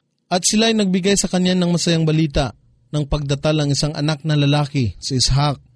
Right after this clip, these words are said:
na may karunungan tungkol kay Allah at sa kanyang kaisahan. Datapot ang kanyang asawa ay lumapit sa kanila na nag-iingay, na tumatampal sa kanyang mukha at nagsabi,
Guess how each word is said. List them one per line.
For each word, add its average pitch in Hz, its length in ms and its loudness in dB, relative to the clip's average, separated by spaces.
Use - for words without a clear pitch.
na 135 80 -2
may 151 160 0
karunungan 143 640 0
tungkol 139 400 -4
kay 131 160 0
Allah 123 480 0
at 127 160 -8
sa - 80 -8
kanyang 135 320 -2
kaisahan. 117 560 0
Datapot 143 480 -2
ang 156 160 -2
kanyang 151 320 0
asawa 151 480 0
ay 160 80 0
lumapit 156 400 0
sa - 160 -6
kanila 139 400 2
na 135 80 -2
nag-iingay, 135 800 0
na 185 80 0
tumatampal 190 640 0
sa 180 160 -2
kanyang 175 320 2
mukha 156 480 0
at 131 160 -4
nagsabi, 139 640 0